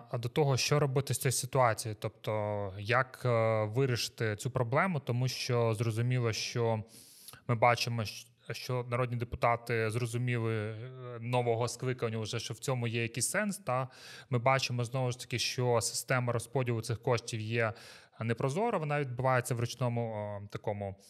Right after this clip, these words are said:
е, режимі, так? І, власне, що, як ти думаєш, що робити з цим далі? Тобто, яка має бути, е, позиція уряду в цьому, яка має бути позиція неру-, неурядових організацій? Тобто, як зробити так, щоб ці кошти дійсно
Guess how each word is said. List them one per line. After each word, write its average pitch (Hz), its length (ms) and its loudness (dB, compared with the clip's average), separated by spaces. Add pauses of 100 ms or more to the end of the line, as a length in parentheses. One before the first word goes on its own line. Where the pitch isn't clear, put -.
(480)
е, 104 480 -2
режимі, 156 420 0
так? 156 440 0
І, 147 80 -2
власне, 156 300 0
що, 208 440 2
як 160 140 0
ти 165 80 0
думаєш, 139 200 0
що 202 160 0
робити 180 320 -4
з - 60 -4
цим 165 200 -4
далі? 107 340 2
Тобто, - 260 -6
яка 156 440 -2
має 143 280 -2
бути, 123 540 -2 (460)
е, 107 240 -2
позиція 131 440 0
уряду 165 420 -2
в 139 60 -10
цьому, 135 300 -2
яка 135 220 0
має 127 220 0
бути 117 240 -4
позиція 120 440 -2
неру-, 110 300 0
неурядових 135 720 -2
організацій? 135 600 -4
Тобто, 127 200 -4
як 165 120 -2
зробити 143 320 -4
так, 208 240 -2
щоб - 160 -8
ці 156 140 -2
кошти 190 400 -2
дійсно 143 580 -4